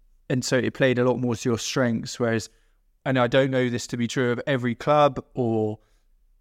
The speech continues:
in the, you know, we're talking a while back now, I suppose, but in England, it seemed to be very negatively marked. "Oh, Cal, you're playing on the wing. You're not so good at, um, like, you're not as springy as others in the air.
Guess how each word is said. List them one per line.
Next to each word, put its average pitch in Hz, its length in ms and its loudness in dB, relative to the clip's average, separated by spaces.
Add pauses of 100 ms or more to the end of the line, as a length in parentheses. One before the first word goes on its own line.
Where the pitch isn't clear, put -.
(120)
in 139 140 0
the, 127 100 2
you 127 160 2
know, 113 140 2
we're 120 100 0
talking 120 320 -4
a - 20 -2
while 131 200 4
back 117 200 0
now, 107 240 2
I 98 40 2
suppose, 107 460 -4 (500)
but - 120 -4
in 139 120 -2
England, 139 300 2
it 113 100 0
seemed 120 180 -2
to 113 40 -2
be 110 60 0
very 113 200 2
negatively 113 500 -2
marked. 113 280 0
"Oh, 123 120 0
Cal, 120 440 2
you're 123 120 -2
playing 131 260 2
on 123 80 0
the 117 60 0
wing. 120 260 0
You're 117 80 0
not 117 160 -6
so 117 220 -2
good 113 200 0
at, 113 240 0 (100)
um, 113 520 -4 (480)
like, 117 280 -2 (600)
you're 135 120 0
not 131 100 4
as 127 80 -2
springy 135 580 2
as 110 160 -2
others 110 360 0
in 110 60 -2
the 113 160 0
air. 110 300 -2